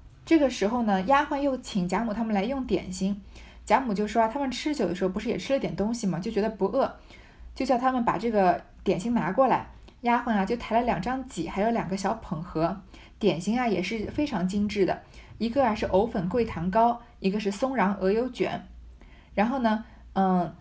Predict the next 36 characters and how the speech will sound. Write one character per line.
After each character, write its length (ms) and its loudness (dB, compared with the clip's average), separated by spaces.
另 140 -2
外 140 4
一 60 -2
个 80 0
盒 200 0
子 120 -4
里 100 0
面 180 0
啊 60 2
是 140 -6
一 80 -4
寸 200 -4
大 140 0
的 80 -2
小 240 0
饺 300 -2
子。 220 -2
贾 140 -2
母 100 -2
问 120 -2
她 100 -4
什 120 -4
么 120 0
馅 240 2
儿 80 2
啊， 80 0
婆 200 -2
子 120 -4
们 240 0
就 100 -4
说 160 -4
是 140 -6
螃 280 -2
蟹 160 -2
馅 240 -2
的。 160 -6